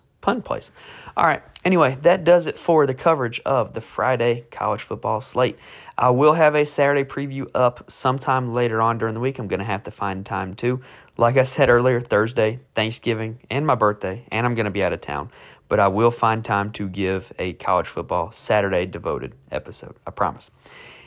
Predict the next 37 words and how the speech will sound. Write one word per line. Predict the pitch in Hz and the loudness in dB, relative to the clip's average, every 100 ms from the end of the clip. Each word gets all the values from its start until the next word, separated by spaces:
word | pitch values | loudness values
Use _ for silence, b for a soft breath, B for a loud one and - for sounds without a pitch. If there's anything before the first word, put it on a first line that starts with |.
| B | B
If | 143 135 | 2 4
you're | 156 | 4
interested | 160 - 147 | 4 2 2
in | 147 | 4
other | 151 | 4
sports, | 147 - 160 151 | 2 2 2 4
make | 123 123 | 0 0
sure | 123 | -2
you | |
check | 117 123 123 | 2 2 4
out | 120 | 0
the | 123 | 2
podcast | 123 127 131 120 - | 0 2 0 -2 -2
feed. | 110 92 | -6 -6
The | |
College | - 107 104 120 | -2 2 2 2
Basketball | 107 107 - 110 107 | 2 2 0 0 0
podcast | - 104 104 110 107 | 2 0 0 -2 -4
from | 104 | -4
yesterday | 110 120 117 120 123 B B - | -4 -4 -2 -2 -4 B B -2
is | 131 135 | 0 0
still | - 143 127 | 0 4 4
useful | 123 123 127 - 117 | 4 0 0 -2 -4
today | - 117 110 107 | -2 2 4 4
'cause | - 101 | 0 -2
it's | 87 | -4
still | - - 104 | -4 2 4
all | 98 98 | 4 4
those | 95 85 | 2 -2
holiday | - 87 82 64 | -2 -2 -2 -4
tournaments | - 87 101 113 | -6 -8 -8 -8
with | - | -4
all | 80 | -2
those | 71 60 - | -2 -4 -8
teams | - 71 57 | -10 -10 -10
in | - | -4
action. | - - 190 | -2 0 -4